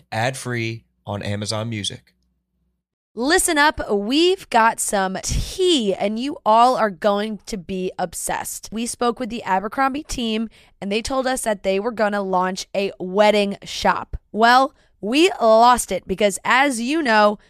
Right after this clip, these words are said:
Speaker 2: we are both getting ready to get Abercrombie and Hitched. The whole vibe of Abercrombie these days is clothes you'd wear for a perfect long weekend, and all their customers were like, "Hey, we spend long weekends traveling for weddings these days."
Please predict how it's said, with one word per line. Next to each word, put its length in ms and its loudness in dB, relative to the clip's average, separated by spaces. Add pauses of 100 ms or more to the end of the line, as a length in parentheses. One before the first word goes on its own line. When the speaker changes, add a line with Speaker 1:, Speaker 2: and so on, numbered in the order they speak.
(160)
Speaker 2:
we 200 -2
are 180 4
both 520 4
getting 240 2
ready 380 4 (340)
to 200 -6
get 320 2
Abercrombie 680 0
and 100 -2
Hitched. 600 -2
The 100 4
whole 220 4
vibe 260 4
of 100 -2
Abercrombie 520 2
these 220 -6
days 260 0
is 120 -8
clothes 380 2
you'd 120 -4
wear 180 2
for 80 -6
a 80 -2
perfect 380 -6
long 180 0
weekend, 400 -2 (300)
and 160 -4
all 180 8
their 120 4
customers 500 -2
were 60 0
like, 120 0
"Hey, 340 0 (380)
we 120 -4
spend 300 -2
long 220 2
weekends 300 -2
traveling 320 2
for 120 -2
weddings 360 0
these 180 -4
days." 340 0